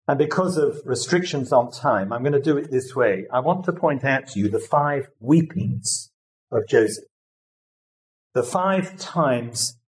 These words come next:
that he wept. And this is going to illustrate, I hope, the depth of God's providence which heals our brokenness. Now, in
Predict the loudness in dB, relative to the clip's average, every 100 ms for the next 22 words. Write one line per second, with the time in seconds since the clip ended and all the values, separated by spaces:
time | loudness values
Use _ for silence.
0 | _ 2 2 2 0 0 -4 -2 2 2
1 | 0 -4 -4 -6 _ _ _ _ _ _
2 | _ _ _ _ _ 0 2 0 0 0
3 | 2 2 2 0 0 0 0 -4 2 2
4 | 2 -2 2 2 2 -6 0 2 2 0
5 | 2 2 0 -6 -4 -4 -4 0 0 2
6 | 0 0 0 -2 -4 -10 -10 -12 -14 _
7 | _ _ _ _ _ _ _ _ _ _
8 | _ -18 -18 _ _ 0 0 0 -2 -2
9 | -10